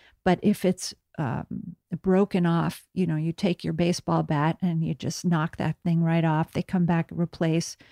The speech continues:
you do it again. They come back one more time and you do it again. And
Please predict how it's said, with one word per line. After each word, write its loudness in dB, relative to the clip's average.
you -6
do 6
it 8
again. 4
They 0
come 2
back 2
one 6
more 6
time 0
and 0
you 0
do 6
it 6
again. 4
And -2